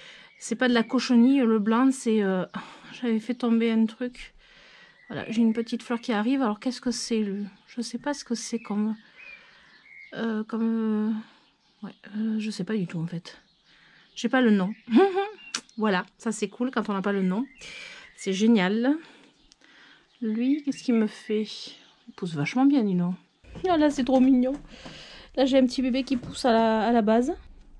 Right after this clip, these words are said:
Oh, il est trop beau. Euh, un petit bébé. Ah, mais oui. Mais alors, ce que je ferai, je le couperai.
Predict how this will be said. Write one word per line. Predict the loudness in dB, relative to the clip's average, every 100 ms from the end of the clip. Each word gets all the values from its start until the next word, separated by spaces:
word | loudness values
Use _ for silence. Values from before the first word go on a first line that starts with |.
| -6
Oh, |
il | -4
est | -4
trop | -4 -4
beau. | -6 -8 -16 -16 -16 -16 -6
Euh, | -2 0 0 0
un | -2
petit | -4 -2
bébé. | 0 -2
Ah, | -2 0
mais | 2 4
oui. | 4 2 0 -4
Mais | 0
alors, | 2 0
ce | 0
que | 0
je | 2
ferai, | 0 0
je | 2
le | 0
couperai. | -2 -12 -6 0 0